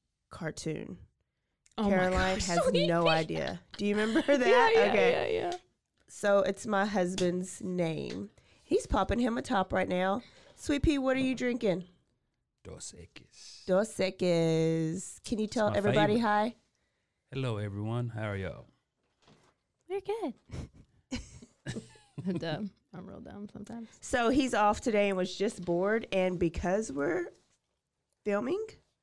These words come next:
Speaker 1: recording,
Speaker 2: Recording.
Speaker 1: Killer Athletes, he was a little bit more interested than he is in some of the other ones.
Speaker 2: He didn't wanna come hear about, um,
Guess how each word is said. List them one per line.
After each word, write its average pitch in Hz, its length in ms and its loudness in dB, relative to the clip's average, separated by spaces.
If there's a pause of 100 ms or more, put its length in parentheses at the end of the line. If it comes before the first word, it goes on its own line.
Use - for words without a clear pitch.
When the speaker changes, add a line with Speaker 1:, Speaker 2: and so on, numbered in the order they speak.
(160)
Speaker 1:
recording, 226 760 0
Speaker 2:
Recording. 226 560 -2 (540)
Speaker 1:
Killer 208 340 -2
Athletes, 233 760 -4
he - 140 -10 (100)
was 392 300 -8
a 202 60 -4
little 180 400 -4
bit 302 160 -6
more 320 160 -8
interested 285 640 -6
than 233 140 -2
he 202 260 -2
is 175 320 0
in 170 180 -6
some 165 200 -8
of 151 100 -6
the - 100 -8
other - 140 -12
ones. - 480 -18
Speaker 2:
He 240 80 -6
didn't 226 160 -2
wanna 208 180 -2
come 226 240 -2
hear 220 140 2
about, 196 440 0
um, 170 440 0